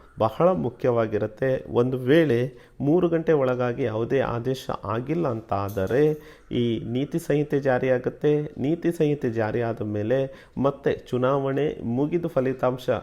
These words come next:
ಚುನಾವಣೆ ಮುಗಿದು ಫಲಿತಾಂಶ ಪ್ರಕಟ ಆಗುವವರೆಗೂ ನೀತಿ ಸಂಹಿತೆ ಇರುವುದರಿಂದಾಗಿ ಯಾವುದೇ ಒಂದು ವೇತನ ಆಯೋಗದ ಒಂದು ವರದಿಯನ್ನು ಜಾರಿ ಮಾಡಲಿಕ್ಕೆ ಸಾಧ್ಯ ಆಗುವುದಿಲ್ಲ.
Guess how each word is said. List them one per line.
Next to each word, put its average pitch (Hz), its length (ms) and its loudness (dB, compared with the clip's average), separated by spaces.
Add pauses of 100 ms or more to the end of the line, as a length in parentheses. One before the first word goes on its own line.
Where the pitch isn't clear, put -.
(300)
ಚುನಾವಣೆ 139 440 2
ಮುಗಿದು 127 340 -2
ಫಲಿತಾಂಶ 123 480 -2
ಪ್ರಕಟ 131 440 -2
ಆಗುವವರೆಗೂ 135 1000 0
ನೀತಿ 139 300 -4
ಸಂಹಿತೆ 139 400 -2
ಇರುವುದರಿಂದಾಗಿ 107 800 -2 (280)
ಯಾವುದೇ 110 400 2
ಒಂದು 135 260 0
ವೇತನ 120 360 -2 (280)
ಆಯೋಗದ 113 800 -2 (280)
ಒಂದು 113 260 2
ವರದಿಯನ್ನು 131 580 2
ಜಾರಿ 110 260 0
ಮಾಡಲಿಕ್ಕೆ 117 440 -2
ಸಾಧ್ಯ 107 500 -4
ಆಗುವುದಿಲ್ಲ. 131 480 2